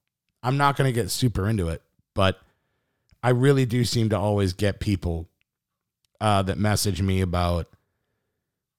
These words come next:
"You're positive, but, like, everything goes your way." Oh, no. <laughs> No, no, no, no. My grandmother was in, in the hospital. You know, Siti wasn't doing great.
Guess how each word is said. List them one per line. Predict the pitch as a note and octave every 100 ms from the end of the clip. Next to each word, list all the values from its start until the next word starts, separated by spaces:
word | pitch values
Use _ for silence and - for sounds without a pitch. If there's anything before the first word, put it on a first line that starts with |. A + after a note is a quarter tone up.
| _ _ - -
"You're | B2+ C#3
positive, | - C3+ C3 A#2+ A#2 G#2+ F#2
but, | G#2
like, | A2 G#2+
everything | A2+ A2 G2 F#2+
goes | G2 F2
your | F2
way." | F#2 E2 D#2 _ _
Oh, | A#2+
no. | A2 E2 C#2 - _ _ _
<laughs> | - F#2+ F#2+ -
No, | E3+ C#3+ C#3
no, | D#3+ C#3+
no, | C#3+ C3+
no. | A#2+ G2 D#2 - _ _ _ _ _ _
My | A#2 B2+
grandmother | B2+ C#3 C3 A#2+ A2
was | G#2 G2+
in, | G2+ G2 F#2
in | F#2 G#2+
the | F#2+
hospital. | G#2+ G#2+ G2+ - G2 F#2+ G2+ - _ _ _ _ _ _ _ -
You | F2+
know, | F2
Siti | E2 - A#2+ A#2+
wasn't | G#2+ G#2+ G2+ F2
doing | G#2+ G2+
great. | F#2 G2+ G2 F2+